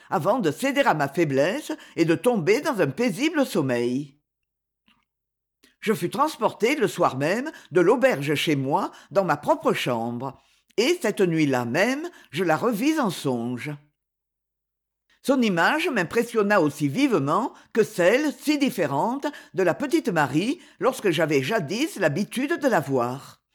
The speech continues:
La vision de l'étrangère était vêtue comme je l'avais vue sur le pont. Elle portait le même chapeau de paille de jardin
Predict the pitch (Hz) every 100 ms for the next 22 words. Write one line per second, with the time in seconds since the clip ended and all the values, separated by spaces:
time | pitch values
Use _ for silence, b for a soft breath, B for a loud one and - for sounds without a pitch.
0 | b b b - 180 147 277 311 285 190
1 | 175 147 151 127 180 285 233 170 143 156
2 | - 226 311 - 285 330 285 262 214 180
3 | 147 240 302 302 220 - 135 127 131 147
4 | _ b b b - 185 185 196 - 202
5 | 277 320 175 226 302 269 247 226 214 180
6 | 202 185 123 139 135 165 127 180